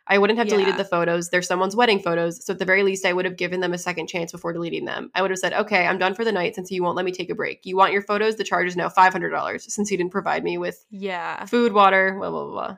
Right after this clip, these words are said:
Speaker 1: If you don't pay the five hundred, I'm deleting the photos.'" <laughs>
Speaker 2: Yeah.
Speaker 1: Hold them hostage. <laughs>
Speaker 2: Well, but I ca-, I agree with the sentiment of
Speaker 1: Yeah.
Speaker 2: it because I think, uh, it, emotions were running high for all parties involved. And who's to say that, like, the groom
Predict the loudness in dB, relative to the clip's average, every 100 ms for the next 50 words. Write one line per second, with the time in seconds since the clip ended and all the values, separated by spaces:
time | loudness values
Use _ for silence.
0 | -6 2 2 2 2 0 2 2 2 2
1 | -2 -4 -4 -8 -10 -10 -12 -10 -10 -8
2 | -10 -14 -16 -8 4 4 6 0 -2 -10
3 | -16 -6 2 6 8 8 6 6 6 6
4 | 2 0 0 0 0 0 0 -4 -10 _
5 | _ _ -20 -20 -20 -20 -4 2 2 2
6 | 0 0 0 2 2 0 -6 -6 -4 -6
7 | -6 -10 -8 -6 -6 -6 -10 -12 -14 -6
8 | -2 2 4 2 0 -4 -6 -6 -4 -4
9 | -4 -8 -10 -16 _ -12 -10 -4 -4 -4
10 | -6 -6 -4 -4 -6 -8 -8 -6 -2 -2
11 | -4 -4 -4 -4 -4 -4 -4 -6 -6 -6
12 | -8 -12 -6 -6 -6 -8 -10 -8 -10 -10
13 | -8 -6 -4 -6 -6 -6 -8 -6 -6 -6
14 | -8 -10